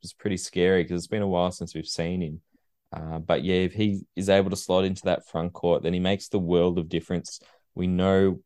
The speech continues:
what he brings on the defensive end. Um, very athletic presence that they don't have otherwise in the front court as well. So I think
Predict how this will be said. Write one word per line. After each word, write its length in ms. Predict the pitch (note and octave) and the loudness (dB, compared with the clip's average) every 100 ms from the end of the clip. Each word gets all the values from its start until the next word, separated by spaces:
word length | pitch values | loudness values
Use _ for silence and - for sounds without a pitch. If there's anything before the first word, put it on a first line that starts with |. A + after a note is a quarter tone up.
| - | -2
what 220 | G2 - | 0 0
he 80 | G#2 | 0
brings 280 | F#2 F#2 F#2 | -2 -2 0
on 100 | F2+ | 0
the 60 | |
defensive 460 | E2+ - F2 - F2 | -2 -2 -4 -2 -2
end. 380 | E2+ E2+ E2+ - _ _ _ _ | 0 0 -2 -6 _ _ _ _
Um, 440 | E2 E2 D#2+ E2 - _ | -8 -6 -6 -6 -10 _
very 300 | F2 G#2+ C3+ | 0 4 4
athletic 540 | - A2 F#2+ G2+ G3 - | 4 0 2 2 2 0
presence 420 | - F#2 F#2+ - | -2 0 -2 -6
that 140 | - | -8
they 100 | - | -4
don't 240 | F2 F2+ F2 | 0 0 -2
have 220 | F2+ E2+ | -2 0
otherwise 560 | E2+ F2 E2 E2+ E2+ | 0 0 2 2 2
in 40 | E2 | -2
the 60 | |
front 300 | D#2+ - E2+ | -8 -6 -6
court 240 | - E2+ E2 | -4 -2 0
as 160 | D#2+ | -2
well. 340 | E2 E2+ E2 D#2 | 0 2 2 -2
So 160 | - | -4
I 80 | E2+ | -4
think 400 | E2+ G2 F#2+ - | -2 -4 -4 -6